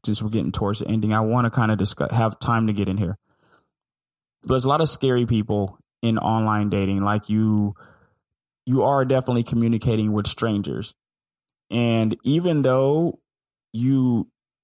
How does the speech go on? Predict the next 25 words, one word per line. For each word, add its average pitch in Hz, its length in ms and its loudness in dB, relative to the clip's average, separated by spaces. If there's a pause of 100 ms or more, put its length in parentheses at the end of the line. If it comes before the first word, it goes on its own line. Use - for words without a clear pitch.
(800)
I 139 100 4
think 196 220 -2
there's 147 160 2
a, 143 80 2
maybe 151 220 2
a, 135 100 2 (100)
an 123 180 0
extra 131 280 0
layer 131 200 2
of 135 60 0
security 135 380 -2
there, 135 160 0
because 127 220 0
you 117 60 0
don't 156 180 2
even 127 240 2
know 117 260 2
a - 20 0
lot 113 180 0
of 110 80 -4
times 110 300 0
if 123 140 -6
you're 113 80 0
communicating 104 720 -2
with 101 280 0